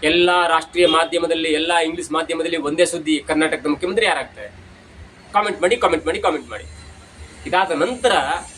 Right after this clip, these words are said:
ಸಡನ್ ಆಗಿ ಒಂದಿನ ಟರ್ನ್ ತಗೊಬಿಡುತ್ತೆ. ಇಲ್ಲ, ಸಿದ್ದರಾಮಯ್ಯನವರು ಮುಖ್ಯಮಂತ್ರಿಯಾಗಿ ಮುಂದುವರಿತಾರೆ, ಶಿವಕುಮಾರ್ ಅವರು ಡಿ ಸಿ ಎಂ ಆಗಿ ಅಧಿಕಾರವನ್ನ ಪಡ್ಕೊಳ್ತಾರೆ ಅಂತ. ಆವಾಗ್ಲೇ ಗೊತ್ತಾಗಿದ್ದು ಇದು ಒಪ್ಪಂದದ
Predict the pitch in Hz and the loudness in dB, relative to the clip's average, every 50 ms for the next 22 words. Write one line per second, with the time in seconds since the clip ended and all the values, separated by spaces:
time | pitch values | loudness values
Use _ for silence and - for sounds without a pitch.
0 | - - - - 196 196 254 262 247 240 240 233 220 214 202 202 226 220 220 226 | -20 -14 -4 -2 2 2 4 2 4 2 0 0 0 0 0 0 0 4 4 6
1 | 226 220 220 220 - - - 202 220 202 208 202 202 196 185 180 - 180 180 180 | 6 4 2 0 -2 0 0 0 2 2 0 0 2 2 2 2 0 -2 -4 -4
2 | - - - - - - - - - - - - 180 190 202 190 170 - 165 160 | -8 -16 -18 -16 -16 -16 -16 -16 -18 -18 -6 -2 0 2 2 2 2 0 -2 -2
3 | 175 175 170 160 156 156 156 175 185 180 165 156 - 156 151 151 - - - 175 | 2 2 2 2 2 0 0 0 -2 -4 -4 -4 -4 -4 -4 -4 -4 -2 -2 -2
4 | 190 175 160 160 - 135 143 147 147 151 139 139 - 139 135 139 139 135 - - | 0 -2 -2 -4 -6 -6 -8 -6 -6 -4 -6 -4 -4 -2 -2 -2 -2 -4 -10 -16
5 | - - - - - - - - - - - - - - - - - - - - | -20 -20 -20 -20 -20 -20 -20 -20 -20 -20 -20 -20 -20 -20 -20 -20 -20 -20 -20 -10
6 | - - 254 262 254 240 185 175 160 156 151 147 147 160 202 196 202 190 160 147 | -6 -4 -2 -2 0 2 2 2 4 2 0 0 0 0 -2 0 -2 -4 -2 -2
7 | 139 131 123 131 131 123 123 127 - - - - - - - 143 170 165 - 139 | -2 -4 -4 -4 -6 -8 -8 -8 -12 -18 -20 -20 -14 -10 -4 -2 -2 -2 0 -2
8 | 127 117 110 110 143 165 - - 254 233 - 175 160 - 127 123 - - - - | -2 -4 -4 -8 -10 -6 0 0 2 2 2 0 -2 -2 -4 -8 -8 -10 -14 -18
9 | - - - - - - - - - - - - - - - - - - - - | -18 -18 -18 -18 -18 -16 -16 -16 -16 -18 -18 -18 -18 -16 -16 -18 -18 -18 -18 -18
10 | - 131 135 - - - - - - - - - - - - - - - - - | -18 -18 -18 -18 -18 -20 -20 -20 -20 -20 -20 -20 -20 -20 -20 -20 -20 -20 -12 -6
11 | 131 127 143 165 196 226 226 240 233 226 220 214 - 208 196 185 180 175 180 175 | -2 2 2 4 4 4 4 4 2 2 0 0 0 0 2 2 2 2 2 0
12 | 151 127 - - - - - - - - - - - - - 143 - 147 - 123 | 0 -2 -4 -8 -16 -20 -20 -20 -20 -20 -20 -20 -16 -14 -10 -6 -4 -4 -4 -4
13 | 120 143 - 214 - - - 208 196 190 180 175 165 | -4 -4 -6 -6 -8 -4 -2 0 0 2 0 2 2